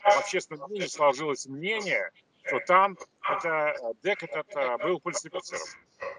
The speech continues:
А, я сказал, что вот эта разница политических предпочтений традиционного голосования и электронного,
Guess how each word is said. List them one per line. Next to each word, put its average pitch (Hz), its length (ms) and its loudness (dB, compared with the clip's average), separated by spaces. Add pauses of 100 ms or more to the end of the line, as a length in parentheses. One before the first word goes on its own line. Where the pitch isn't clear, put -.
(640)
А, 117 360 0
я 180 180 4
сказал, 208 340 4
что 147 220 2
вот 143 200 2
эта 147 220 0
разница 175 520 0
политических - 580 -6
предпочтений 151 580 -12
традиционного 139 500 -4
голосования 120 600 2
и 117 40 2
электронного, - 560 -6